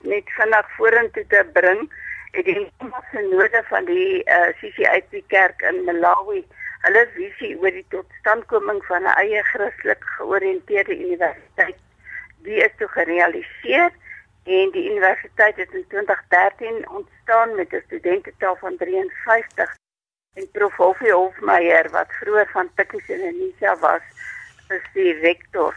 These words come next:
tans. Nou, hierdie gebouetjie, hierdie gedenksaal is toe oorgegee deur die kerk aan die universiteit, en die universiteit het toe besluit hulle, hulle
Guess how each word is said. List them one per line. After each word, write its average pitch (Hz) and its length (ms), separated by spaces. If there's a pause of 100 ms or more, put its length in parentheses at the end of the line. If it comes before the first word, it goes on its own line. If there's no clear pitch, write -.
(100)
tans. 165 320 (1080)
Nou, 175 260
hierdie 233 380
gebouetjie, - 760
hierdie 415 580 (240)
gedenksaal 185 1040
is - 160 (140)
toe 214 260
oorgegee 233 840
deur 202 220
die 214 180
kerk 202 480 (640)
aan 233 220
die - 140 (140)
universiteit, 196 840 (720)
en 180 140
die 175 220
universiteit 190 800
het 202 140
toe 170 80
besluit 180 520
hulle, 180 440
hulle 170 300